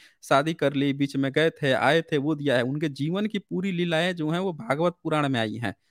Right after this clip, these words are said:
तो कहानी मत बनाइए मुझे यहाँ, या फिर ये कह के दिखा दीजिए कि यादव समाज जो है बहिष्कृत करता है, भागवत पुराण को बहिष्कृत कर दिया है, ये मुझे प्रूफ करके दिखा दीजिए, फिर मैं आपको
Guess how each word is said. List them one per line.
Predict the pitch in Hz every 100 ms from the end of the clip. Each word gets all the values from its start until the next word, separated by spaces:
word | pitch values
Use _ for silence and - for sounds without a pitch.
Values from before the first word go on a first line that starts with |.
| -
तो | -
कहानी | 151 160 180
मत | 190 180
बनाइए | 165 151 143
मुझे | 131 110 113
यहाँ, | 101 92 - -
या | 131 151
फिर | 196
ये | 180 220
कह | 208 196
के | 196
दिखा | 175 180 196
दीजिए | 196 185
कि | 185 165
यादव | 160 185
समाज | 165 175 185
जो | 165
है | 175
बहिष्कृत | 147 143 156 - 185
करता | - 160 156
है, | 156
भागवत | 135 165 -
पुराण | 156 156
को | 156
बहिष्कृत | 143 135 135 135 -
कर | 110
दिया | 107 98 98
है, | - _ -
ये | 180
मुझे | 190 185
प्रूफ | 180 165 -
करके | 147 151
दिखा | 139 123
दीजिए, | 113 107 - - _ _
फिर | 196
मैं | 190 180
आपको | 170 - 165 160